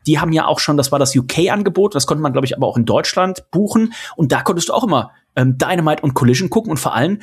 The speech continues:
du guckst es dann ohne Werbung. Das heißt, wo in den U S A Werbung ist oder wo Picture-in-Picture ist, also du hast groß Werbung und klein läuft das Bild weiter, da hast du in diesem Paket, guckst du halt einfach ganz normal weiter und es wird auch weiter kommentiert und sowas. Also das hier ist echt, äh,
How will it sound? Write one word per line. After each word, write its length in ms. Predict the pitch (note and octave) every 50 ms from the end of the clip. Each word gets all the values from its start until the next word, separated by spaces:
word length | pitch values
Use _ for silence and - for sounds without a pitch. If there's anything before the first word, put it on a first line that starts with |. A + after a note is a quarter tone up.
| - - _
du 80 | - C3
guckst 240 | - - - - -
es 100 | C#3+ -
dann 180 | - C#3+ C3+ -
ohne 240 | E3 F3 E3+ D3 B2
Werbung. 420 | D3 F#3 A#3+ C4+ F#3 A#2 G2+ F#2+ -
Das 180 | - G2+ - -
heißt, 220 | B2 C3 C3 -
wo 60 | C3+
in 40 | C3
den 140 | C3 B2+ B2+
U 100 | C3 C3
S 120 | B2+ -
A 200 | - B2+ D3+ C3
Werbung 320 | A#2+ A2+ B2 E3+ G#3+ A3 G3
ist 320 | - B3 C4 - - -
oder 380 | C#3+ D3 C#3+ D3 C#3+ C3+ B2 B2+
wo 260 | C3 C3+ C3+ C3+ C3
Picture-in-Picture 840 | C3 - - - - - - C3 A#2 A#2 - G#3 - - - A#3+ -
ist, 160 | - D#4 -
also 160 | - A#2 A2+
du 60 | A#2+ B2
hast 260 | B2 - - _ _
groß 320 | - - B2+ D#3+ D#3+ - A#2+
Werbung 320 | B2 D3+ G3+ A#3+ A#3+ A#3+
und 160 | - - B2+
klein 300 | - - - B2 D#3 D#3
läuft 200 | D3 C#3 C3+ -
das 100 | C#3 B2+
Bild 200 | - E3 F3 E3+
weiter, 280 | G3+ G3+ G#3 B3 B3 A#3+ - - - - _
da 120 | - - -
hast 140 | D#3+ - -
du 40 |
in 80 | F3 D3+
diesem 160 | C3+ F3 F3+
Paket, 400 | - - C3+ - - D#3+ F3 -
guckst 200 | - - F#3+ - -
du 60 | E3
halt 100 | E3+ F3
einfach 280 | - E3+ F3 - E3+ -
ganz 220 | - D#3+ G3 -
normal 240 | - F3+ E3+ F3+ E3+
weiter 220 | G3 G#3 A3+ -
und 80 | D#3+ B2
es 100 | A2+ -
wird 80 | D#3+ C#3+
auch 140 | C#3+ B2+
weiter 320 | C#3 C#3+ E3 - E3 D3+ D3+ - - - - - _
kommentiert 560 | - - G3+ E3+ E3 D3+ C3 - - F#3+ F#3+
und 80 | D3 A#2+
sowas. 260 | - G#2+ F#2+ F#2 -
Also 160 | - A2 A2 G#2 -
das 180 | D3+ D#3 - -
hier 200 | - A3+ A3 -
ist 200 | F3+ F3 - -
echt, 380 | D3+ G3 G#3 - - - -
äh, 440 | - - D#3+ E3+ F3 F3 F3 F3+ -